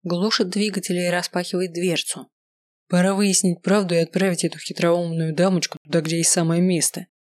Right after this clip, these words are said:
Мужской голос становится таким жестким, что мне от чего-то становится даже жаль женщину, о которой я ничего не знаю.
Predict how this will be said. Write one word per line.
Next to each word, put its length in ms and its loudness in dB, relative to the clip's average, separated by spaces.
Мужской 440 4
голос 280 2
становится 520 0
таким 360 0
жестким, 600 -4
что 220 0
мне 260 2
от 60 -2
чего-то 320 0
становится 520 -2
даже 300 0
жаль 260 0
женщину, 480 0
о 40 -4
которой 340 0
я 100 -10
ничего 260 -4
не 120 -4
знаю. 420 -4